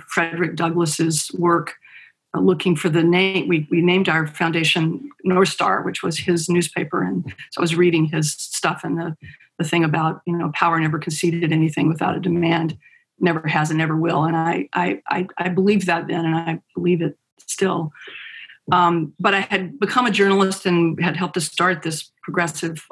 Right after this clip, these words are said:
alternative paper called The Independent in North Carolina. And, and so I'd been living inside this world, and I found myself standing in this federal courtroom in nineteen eighty-eight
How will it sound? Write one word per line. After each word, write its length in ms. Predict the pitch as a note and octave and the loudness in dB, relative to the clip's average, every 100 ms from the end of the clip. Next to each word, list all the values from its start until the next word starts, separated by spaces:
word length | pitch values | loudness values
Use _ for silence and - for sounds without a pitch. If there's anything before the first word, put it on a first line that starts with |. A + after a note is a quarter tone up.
| - | -8
alternative 420 | E3 F3+ E3+ D#3+ | -2 0 0 -2
paper 300 | F3 D#3+ D3 | -4 -2 -4
called 240 | D3+ - | -4 -4
The 80 | - | 0
Independent 680 | F3 F3+ F#3+ F#3 F3 E3+ - | 0 0 -4 -2 -2 -4 -4
in 100 | F3+ | -2
North 200 | F#3+ F#3+ | -2 -2
Carolina. 520 | - - F3 D#3+ E3 D3+ - - - - - - - - - | -2 -2 0 0 -2 -6 -16 -16 -14 -14 -14 -14 -16 -20 -2
And, 400 | G3+ G3 G3 D#3 - | 2 4 4 0 0
and 160 | G#3 | 0
so 80 | G#3 | 2
I'd 140 | A#3 G#3 | 0 0
been 280 | A#3 A3+ | -2 -2
living 280 | A3+ D4 E4+ | 2 6 6
inside 760 | A#3 G3+ - F3+ G#3 G#3+ G3+ F3+ | 4 2 0 2 2 0 -4 -10
this 260 | F3 F#3 - | -2 -2 0
world, 440 | C#4 F#4 E3 F3 | 2 2 2 -2
and 400 | - - A3 A3 - _ | -6 -2 -2 -2 -8 _
I 160 | G#3+ A#3 | -2 0
found 240 | A#3 C#4 | 4 4
myself 600 | D#4 C#4+ - C#3 F3+ - _ - | 4 2 0 0 0 -4 _ -16
standing 480 | - G3 G#3 G#3 G3+ | -4 0 2 2 4
in 100 | G3 | 4
this 320 | G3 - - _ | 2 -2 -12 _
federal 240 | F#3+ F#3+ E3+ | 0 0 -2
courtroom 520 | - E3 D#3 E3 E3+ | -2 0 2 2 2
in 200 | F3 E3+ _ | 0 -4 _
nineteen 400 | F3 E3+ - F3 | 0 0 0 0
eighty-eight 460 | E3+ E3+ E3+ D#3 | 2 2 2 0